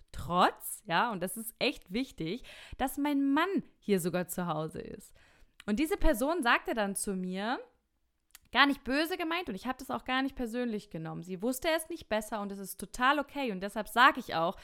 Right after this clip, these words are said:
so viel wie, äh, wie, wie nötig und so wenig wie möglich. Ähm, sie wusste es einfach nicht besser. Sie hat zu mir gesagt, „Okay, also wenn ich das jetzt so richtig verstanden habe und du nicht einmal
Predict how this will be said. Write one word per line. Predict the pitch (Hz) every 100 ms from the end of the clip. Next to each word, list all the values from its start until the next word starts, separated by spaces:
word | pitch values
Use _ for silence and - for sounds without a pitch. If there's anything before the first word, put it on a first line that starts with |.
| - -
so | -
viel | 185 - 240 262 311 359 - - - _ -
wie, | 185 240 240 240 - - 214 233 -
äh, | 202 202
wie, | 202 214
wie | 220
nötig | 220 214 240 349 381 370 -
und | 214
so | 214
wenig | 214 226 247
wie | 220
möglich. | 214 247 262 170 220 - - - -
Ähm, | 220 226
sie | 196 220
wusste | 220 349 -
es | - -
einfach | 170 175 190
nicht | 185 180
besser. | 190 208
Sie | 202 262
hat | 262
zu | 247
mir | 220 208
gesagt, | 208 202 208 - - - _ _ -
„Okay, | 226 - 208 185 - - - -
also | 233 247
wenn | 285
ich | 320 320
das | 311
jetzt | 294 -
so | 226
richtig | 330 - 415 -
verstanden | 208 - 180 180 185 185
habe | 196 247
und | 247 208
du | 220
nicht | 220 359 - -
einmal | 233 220 208 208 202